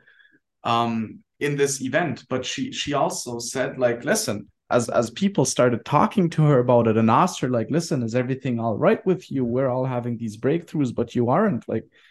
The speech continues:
are you doing good?" She's like, "I am just enjoying the fact that I am surrounded by like-minded women. And I don't need this big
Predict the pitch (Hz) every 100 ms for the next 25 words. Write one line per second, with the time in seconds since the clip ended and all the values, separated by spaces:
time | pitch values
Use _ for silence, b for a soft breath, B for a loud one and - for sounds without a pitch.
0 | b b _ - 120 151 143 139 120 117
1 | 190 - - 131 147 151 151 b b b
2 | _ _ - 127 143 175 175 131 127 120
3 | 127 143 - - 113 107 110 120 147 175
4 | 175 180 175 - - - 117 135 143 -
5 | - 107 - 117 127 131 131 - 110 110
6 | 113 131 135 127 110 107 110 120 120 123
7 | 117 113 104 113 113 107 101 101 _ _
8 | _ _ _ _ _ - 113 - 131 190
9 | 165 160 143 139 131 156 151 123 120 -
10 | 113 - - - 131 127 117